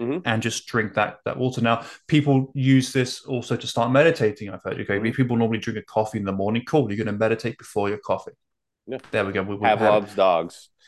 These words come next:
Speaker 2: Right.
Speaker 1: <laughs>
Speaker 2: And it, it's funny, you said something about, you said something about this is gonna feel ex-, excruciatingly slow and that you're not doing enough.
Speaker 1: Mm-hmm.
Speaker 2: I, I, I've posted on Instagram a bunch of times.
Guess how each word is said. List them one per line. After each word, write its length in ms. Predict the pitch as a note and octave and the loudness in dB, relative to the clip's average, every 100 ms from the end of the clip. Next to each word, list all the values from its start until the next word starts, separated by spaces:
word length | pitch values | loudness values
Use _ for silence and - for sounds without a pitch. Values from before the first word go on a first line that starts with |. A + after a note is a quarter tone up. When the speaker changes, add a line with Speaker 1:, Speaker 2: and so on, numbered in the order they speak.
| _ _ - A2+ | _ _ -12 -6
Speaker 2:
Right. 280 | G#2+ F#2+ - - | -2 -2 -2 -4
Speaker 1:
<laughs> 540 | D3+ - - - D3+ | -4 -6 -18 -16 0
Speaker 2:
And 180 | C#3 D3 | 4 4
it, 120 | C#3+ | 4
it's 160 | D#3+ - | 0 0
funny, 300 | - F3 G#3 | 2 4 4
you 180 | E3 D3+ | 0 -2
said 240 | - D#3 | 0 0
something 200 | D3+ C#3 | 2 0
about, 340 | B2+ B2+ B2+ - | 2 2 0 -6
you 120 | C#3 | -12
said 200 | C3 C#3+ | -4 -2
something 200 | C#3+ B2+ | 0 -2
about 80 | B2 | 0
this 160 | C3 C3+ | -2 0
is 60 | |
gonna 180 | C3 B2+ | 0 2
feel 180 | C3 A#2+ | 0 -4
ex-, 340 | A#2 - - - | -6 -12 -14 -8
excruciatingly 960 | C3 - C3 C3 C3 B2+ B2 A#2 A2 | -8 0 4 4 4 2 2 -2 -2
slow 640 | G#2 - - G#2+ G#2+ C3 E3+ | -2 -6 -4 2 4 4 2
and 180 | C3+ A#2+ | 2 2
that 80 | B2+ | 2
you're 100 | A2+ | -2
not 300 | A2+ A2 - | -2 -2 -2
doing 360 | B2 G#2+ G#2+ G2+ | -4 -2 -4 -4
enough. 500 | G2+ G2 - - - _ - | -2 -2 -4 -14 -20 _ -14
Speaker 1:
Mm-hmm. 220 | G2 G#2+ A2 | -10 -6 0
Speaker 2:
I, 220 | F3 F#3+ - | 0 -2 -4
I, 300 | A#2+ F3+ D#3 - | 0 0 0 -2
I've 300 | D3+ D#3+ - | 0 0 -4
posted 380 | - D3 D3 C3 | -4 -2 -2 -4
on 100 | A#2+ | -4
Instagram 260 | C3 G#2+ G2 | -4 -8 -6
a 40 | |
bunch 220 | A#2 B2+ | -4 -4
of 60 | A#2 | -6
times. 480 | - A2 G2 - | -4 -4 -4 -8